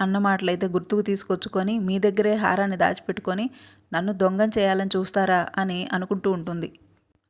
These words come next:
అమ్మ అనే మమకారం కూడా లేకుండా భార్య మాటలే నమ్ముతావురా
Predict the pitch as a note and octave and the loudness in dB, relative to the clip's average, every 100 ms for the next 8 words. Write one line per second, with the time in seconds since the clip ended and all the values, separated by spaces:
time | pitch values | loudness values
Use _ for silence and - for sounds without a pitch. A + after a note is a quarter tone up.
0 | - F3+ G3+ A3 G#3 G3+ F3+ F#3+ G#3 G3+ | -12 -6 -2 0 0 0 -2 0 0 0
1 | G3+ F#3+ F3+ F3 F#3 F#3 G3+ E3+ F3+ G3+ | 0 0 0 -2 -2 -2 0 2 2 2
2 | G3+ G3 G3 G3 F3+ F#3+ G3 F#3 F#3 | 0 0 -2 -2 -4 0 0 0 -2